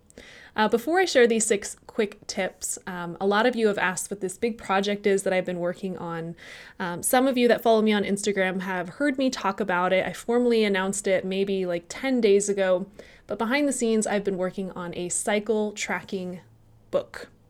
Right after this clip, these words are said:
So a book where you can track your period and your hormones, track all of your different symptoms, and really feel empowered by your body versus at the whim of it.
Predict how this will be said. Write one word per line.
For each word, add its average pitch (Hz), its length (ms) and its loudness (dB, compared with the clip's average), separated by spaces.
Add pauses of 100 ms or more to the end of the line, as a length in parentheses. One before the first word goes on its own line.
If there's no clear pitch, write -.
(120)
So 196 220 2
a 175 60 -4
book 214 260 -2
where 202 80 2
you 202 140 2
can 202 160 -2
track 220 400 -2
your 214 80 -2
period 190 500 0
and - 80 -8
your 175 120 -8
hormones, 202 720 0 (420)
track 240 380 2
all 240 200 6
of 240 80 6
your 220 120 2
different 208 300 -2
symptoms, 202 500 -2
and 202 200 0
really 247 340 2
feel 208 280 -2
empowered 196 720 0
by 220 140 0
your 202 140 2
body 175 380 -2
versus 185 540 -6
at 185 160 -8
the 190 80 -2
whim 175 300 -4
of 170 160 -6
it. - 320 -6